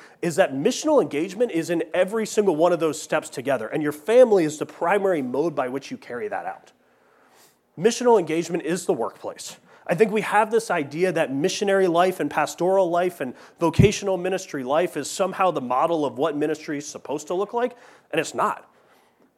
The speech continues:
You guys are in ministry everywhere you go every day. Some of you might have the title of minister, some of you not. It doesn't matter. The goal is the same.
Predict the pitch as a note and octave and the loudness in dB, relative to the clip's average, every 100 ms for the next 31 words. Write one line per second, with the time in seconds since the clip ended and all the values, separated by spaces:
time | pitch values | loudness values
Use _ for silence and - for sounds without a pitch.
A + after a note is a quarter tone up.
0 | - C3 C#3 A#3 B3 G#3 G3+ E3+ D#3+ F#3 | -14 -10 0 2 4 6 4 4 2 2
1 | G#3 F#3 F#3+ - D3+ C#3+ F#3 G3+ G3+ F3+ | 2 2 0 0 -6 0 2 2 0 0
2 | E3+ D#3+ D3 E3 D3 D3 D3 C#3+ A#2+ G2 | 0 -2 -2 2 2 2 0 -2 -6 -8
3 | - - - _ _ _ - - F3+ G3+ | -10 -18 -20 _ _ _ -14 2 4 4
4 | F3 G3 F#3 E3 F#3+ C3+ - - G3+ G#3 | 0 0 2 4 4 2 -4 2 4 6
5 | G#3+ F#3 G3 A#3+ - C#4 - A3 G#3+ F3 | 6 6 4 4 2 -4 0 0 0 -2
6 | F#3 B3 G2 - - F#3+ F3+ G#2+ A#2 A#2+ | 0 0 0 -10 -10 -8 -6 -8 -10 -10
7 | - - - - _ _ _ _ _ _ | -10 -12 -16 -20 _ _ _ _ _ _
8 | - C#3+ C#3+ G#3 A#3 F3 C#3+ C3 - E3+ | -4 -2 2 2 2 0 -4 -8 -8 -8
9 | D3 | -10